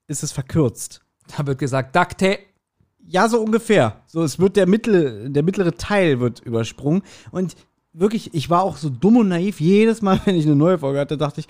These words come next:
Speaker 1: "Ah, jetzt ist bestimmt wieder lang." Nein, wieder gekürzt, wieder
Speaker 2: Ja.
Speaker 1: gekürzt.
Speaker 2: Also
Speaker 1: Ja,
Speaker 2: Ah.
Speaker 1: weil das alles, was mit Lizenz, gerade Karussell.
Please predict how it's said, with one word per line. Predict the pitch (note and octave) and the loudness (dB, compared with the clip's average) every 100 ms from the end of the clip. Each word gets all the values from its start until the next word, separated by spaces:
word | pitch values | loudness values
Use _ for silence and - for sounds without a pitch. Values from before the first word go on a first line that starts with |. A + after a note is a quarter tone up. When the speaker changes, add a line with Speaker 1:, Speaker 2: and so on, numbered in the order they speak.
| - C#3 | -16 -8
Speaker 1:
"Ah, | C#3+ D3 | 0 4
jetzt | C#3 D3+ D3 | 4 4 0
ist | C#3 | -6
bestimmt | C3+ C#3+ C3 | -2 2 4
wieder | A#2+ | 4
lang." | A#2 A2+ G2+ _ | 2 0 -4 _
Nein, | B2 B2 B2 | -4 0 2
wieder | B2 A2+ A2 | 0 -2 -4
gekürzt, | G#2+ A2+ G#2+ - | -8 -8 -10 -6
wieder | A#2 | -4
Speaker 2:
Ja. | A2 | -4
Speaker 1:
gekürzt. | A#2 G#2+ - - - | -6 -12 -14 -20 -20
Speaker 2:
Also | G#2+ A2 _ _ _ _ _ | -20 -20 _ _ _ _ _
Speaker 1:
Ja, | C#3 F3+ | 0 2
Speaker 2:
Ah. | B3 | 2
Speaker 1:
weil | G#3 | 0
das | G#3 - - | 0 -6 -2
alles, | A#3 C4 - | 0 0 -2
was | A#3 | -6
mit | A3+ G#3 | -6 -8
Lizenz, | G3+ A3 D#3 | -8 -6 -4
gerade | C3 D3+ A#3+ A#3 | -2 2 2 2
Karussell. | - C#3 A#2 A2+ A#2 F#2+ | 0 -2 -2 -6 -8 -8